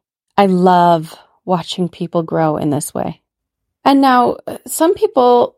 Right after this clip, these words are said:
are under the belief that craniosacral therapy or craniosacral fascial therapy, which is not what we do,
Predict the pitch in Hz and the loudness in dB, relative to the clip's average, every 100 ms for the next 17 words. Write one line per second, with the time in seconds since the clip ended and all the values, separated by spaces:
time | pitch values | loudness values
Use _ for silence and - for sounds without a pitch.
0 | - 208 196 202 214 220 190 190 185 - | 0 2 2 0 -2 -2 0 -2 -2 0
1 | 185 175 - 208 202 214 - 202 208 196 | 2 0 -4 -2 0 0 -2 -2 0 0
2 | 180 175 175 170 170 175 _ _ 196 190 | 0 -2 -4 -2 -4 -6 _ _ 0 2
3 | 185 180 - 190 185 175 - - 185 - | 2 0 0 2 2 0 -8 -4 -4 0
4 | 170 - 220 240 220 208 185 180 170 165 | -2 0 -2 0 0 2 0 2 -2 0
5 | 165 202 208 - 175 165 165 | -2 0 0 0 -2 -2 -2